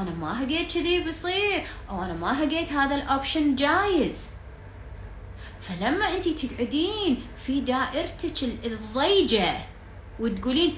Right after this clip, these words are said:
"شو اسوي؟" انا اقول: "فتشي الباب،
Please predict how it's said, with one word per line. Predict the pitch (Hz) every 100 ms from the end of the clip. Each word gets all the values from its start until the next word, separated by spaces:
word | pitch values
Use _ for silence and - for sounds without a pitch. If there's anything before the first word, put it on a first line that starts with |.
| -
"شو | - 330
اسوي؟" | 392 370 349 339 262 247 190 151 - - - - - - 196
انا | 247 233 196
اقول: | 233 247 - - -
"فتشي | 302 - 330
الباب، | 202 233 277 285 175